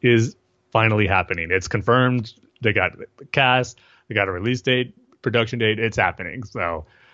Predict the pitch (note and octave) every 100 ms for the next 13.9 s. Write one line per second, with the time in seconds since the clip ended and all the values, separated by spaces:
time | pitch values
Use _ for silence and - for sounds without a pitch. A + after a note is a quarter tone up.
0 | _ A#2 - A2+ A#2 A#2+ A2+ A2 G2+ G2+
1 | G#2+ G2+ F2+ F#2 G2+ G#3+ A2+ A2+ - C3
2 | C3+ C3 A2 G#2 - A#2+ A#2 A#2 A2+ A2
3 | A2 G2+ F#2+ - A#2+ G2 G#2 G2+ F2+ F2+
4 | G2 F#2+ F2+ G#2+ G2 F#2+ F2 F#2 F#2+ F2+
5 | - - - - _ - G2 G2 G2 A2+
6 | - _ B2+ C#3 B2 C#3+ C3+ A#2 - A2
7 | F#2+ - G#2 F2 G2 F#2 - G#2+ F#2+ F2+
8 | F#2 F2 E2 C#3+ C#3 G#2 F#2+ - E2+ -
9 | _ _ _ _ - G2 F#2+ F#2+ G#2 A2+
10 | A2 A2 A#2+ B2+ A#2+ F2+ - A2 F#2+ -
11 | G2 F#2 F#2+ F#2+ - B2 G2+ G#2 G2+ -
12 | B2 B2 - C3 C3+ - A2+ F#2+ F#2 -
13 | G#2+ - - G#2+ G#2 - C#3 A2+ -